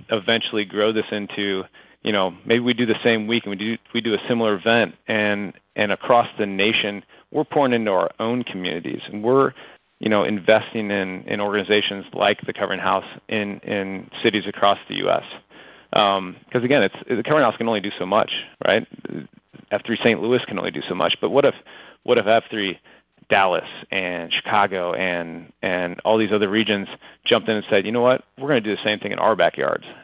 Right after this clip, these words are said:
And next thing you know, we're impacting everywhere. That's, that's why I'm on here today, is, is not just to invite people in to join us in August, but, man, I, I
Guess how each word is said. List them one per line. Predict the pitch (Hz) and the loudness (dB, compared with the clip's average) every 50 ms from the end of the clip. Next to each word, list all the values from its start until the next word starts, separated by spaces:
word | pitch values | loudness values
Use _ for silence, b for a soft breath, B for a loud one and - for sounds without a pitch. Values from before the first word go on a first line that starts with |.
| - _ - | -14 _ -2
And | - 113 | 0 2
next | 113 107 - - | 2 0 0 -2
thing | 110 | -4
you | 107 | -2
know, | 104 104 98 | 0 0 -2
we're | 92 104 120 113 110 | 0 0 0 0 -2
impacting | 101 - 110 101 98 - - 95 90 90 87 b b b b b b b b b b _ _ _ _ - - 101 101 101 _ _ _ _ _ _ _ _ _ | 0 2 4 4 4 2 -2 -8 -8 -10 -12 b b b b b b b b b b _ _ _ _ -20 -20 _ _ _ _ _ _ _ _ _ _ _ _
everywhere. | - 113 101 92 92 87 87 87 - - - - _ _ _ _ - | 2 2 2 0 -2 -4 -4 -4 -4 -6 -8 -16 _ _ _ _ 2
That's, | - 123 127 127 - - - - 226 - _ - - _ _ _ _ _ _ - - - - _ _ _ _ _ 98 | 4 4 4 2 0 -6 -16 -16 -18 -20 _ -20 -20 _ _ _ _ _ _ -20 -20 -20 -20 _ _ _ _ _ 0
that's | 104 131 135 - - - | 2 4 4 2 0 0
why | 101 101 95 90 90 - - - - | 2 4 4 4 2 0 -2 -6 -10
I'm | 98 95 87 - | -12 -12 -10 -10
on | - 98 98 95 | -6 -6 -6 -4
here | - 101 95 - | -4 -4 -4 -4
today, | - 92 87 87 101 90 71 67 - - | 0 2 4 6 6 6 4 2 0 -4
is, | - 78 95 87 - - | -6 -8 -10 -10 -12 -6
is | - 85 101 87 87 - - - | -4 -2 -2 -2 -4 -8 -6 0
not | - 131 135 127 | 2 2 2 2
just | - 110 95 - | 0 -4 -4 -2
to | 104 98 - _ - _ _ B B B B B - | -4 -6 -6 _ -20 _ _ B B B B B -2
invite | 107 95 104 101 - | 2 4 4 4 2
people | - 98 - 107 | 0 -2 -2 -2
in | 107 104 98 | 0 0 -2
to | 95 | -6
join | 90 85 - 98 98 98 95 | -6 -6 -4 -4 -2 -2 0
us | 92 92 101 - - - - - | 0 0 0 -2 -6 -14 -12 -6
in | 98 95 | -2 2
August, | 90 92 101 110 120 123 - - - | 2 4 4 4 4 2 2 0 0
but, | - 87 71 - b b b b b b b b _ _ - | 2 2 2 0 b b b b b b b b _ _ -2
man, | 98 95 87 | 0 2 2
I, | 90 104 98 - - | 2 2 0 0 -2
I | - | -6